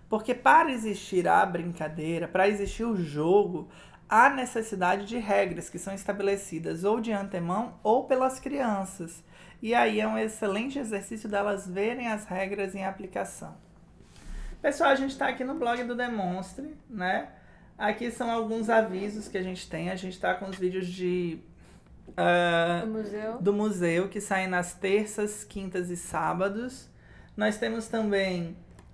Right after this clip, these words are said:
Speaker 1: ah, o anunciante da gente, que toda vez muda. Nós temos as, os vídeos de dinâmicas que saem aqui no canal.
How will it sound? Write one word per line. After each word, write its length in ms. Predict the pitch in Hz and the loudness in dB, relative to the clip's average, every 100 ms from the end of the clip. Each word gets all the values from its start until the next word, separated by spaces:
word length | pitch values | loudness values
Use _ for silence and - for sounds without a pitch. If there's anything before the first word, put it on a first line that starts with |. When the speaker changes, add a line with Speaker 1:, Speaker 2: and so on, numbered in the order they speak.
| - | 2
Speaker 1:
ah, 580 | 180 190 190 190 185 196 | 6 6 6 4 2 2
o 100 | 196 | 2
anunciante 580 | 202 208 208 202 196 196 | 2 0 -2 -4 -4 -2
da 140 | 185 | 0
gente, 400 | 180 175 214 - | 0 -4 -6 -6
que 100 | 196 | -6
toda 240 | 202 190 | -4 -2
vez 340 | 185 185 175 180 | -2 -2 -2 -2
muda. 540 | 185 226 240 262 302 - - - - - - - - | -2 -2 2 0 0 -8 -20 -20 -20 -20 -20 -20 -14
Nós 360 | 202 220 226 - | 0 2 2 0
temos 760 | 214 196 180 170 160 127 117 - - - - | -4 -2 -4 -6 -8 -10 -12 -14 -18 -20 -2
as, 380 | 196 202 - - | 0 0 -2 0
os 160 | 202 | 0
vídeos 300 | 196 220 240 | 2 -2 -2
de 100 | 214 | -4
dinâmicas 640 | 208 208 185 202 233 233 214 | -2 -2 0 0 0 -2 -2
que 120 | 208 | -4
saem 300 | 196 190 185 | 0 0 0
aqui 200 | 180 208 | -2 -4
no 140 | 220 | -4
canal. 600 | 220 190 175 175 202 311 | -2 -2 0 0 0 -2